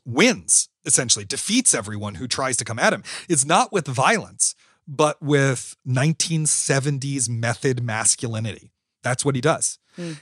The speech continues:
Speaker 1: And the way that he's eventually able to get what he needs from Adam Arkin's character is he serves him a meal, an exact replica of a meal that holds basically Adam Arkin's last happy memory.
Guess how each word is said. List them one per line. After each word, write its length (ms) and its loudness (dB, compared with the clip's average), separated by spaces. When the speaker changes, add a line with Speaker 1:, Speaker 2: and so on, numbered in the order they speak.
Speaker 1:
And 580 4
the 160 4
way 380 6
that 160 2
he's 280 0
eventually 920 2
able 420 -2
to 240 -2
get 320 -6
what 180 -2
he 140 -8
needs 280 -2
from 320 -2
Adam 280 0
Arkin's 420 2
character 520 -10
is 180 2
he 140 -2
serves 720 4
him 260 4
a 120 2
meal, 540 4
an 140 4
exact 500 0
replica 680 0
of 120 0
a 60 2
meal 460 2
that 120 -6
holds 720 -2
basically 520 2
Adam 220 0
Arkin's 320 -2
last 380 0
happy 400 -8
memory. 540 -12